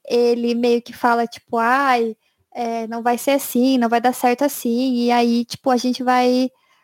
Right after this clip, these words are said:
vai ter que demitir você porque não vai dar certo". E aí ela fala assim, cara, é muito boa a fra-, a frase que ela fala, mas é alguma coisa assim, "O filme que eu tô escrevendo,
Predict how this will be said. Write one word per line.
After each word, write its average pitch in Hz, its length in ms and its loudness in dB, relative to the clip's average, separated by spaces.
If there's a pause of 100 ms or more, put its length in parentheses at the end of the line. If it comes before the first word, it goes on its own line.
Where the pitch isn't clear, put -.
(160)
vai 240 80 2
ter 247 120 0
que 277 280 0
demitir 262 380 -2
você 277 400 2
porque 302 200 -8
não 302 100 -2
vai 294 100 2
dar 349 140 2
certo". 247 480 -2 (260)
E 247 100 2
aí 262 60 -10 (400)
ela 247 280 2
fala 247 260 2
assim, 240 600 -2 (320)
cara, 247 200 2
é 254 120 0
muito 285 300 -2
boa 254 180 0
a 240 40 -4
fra-, 233 280 -8
a 233 60 -12
frase 233 240 -8
que - 100 -14
ela 240 80 -10
fala, 233 200 -10
mas 233 160 -6
é 240 40 -4
alguma 247 200 -6
coisa 262 200 -2
assim, 240 300 -2 (320)
"O 254 80 2
filme 302 420 2
que 311 120 -6
eu 277 80 -4
tô 254 440 -2 (420)
escrevendo, 277 1120 0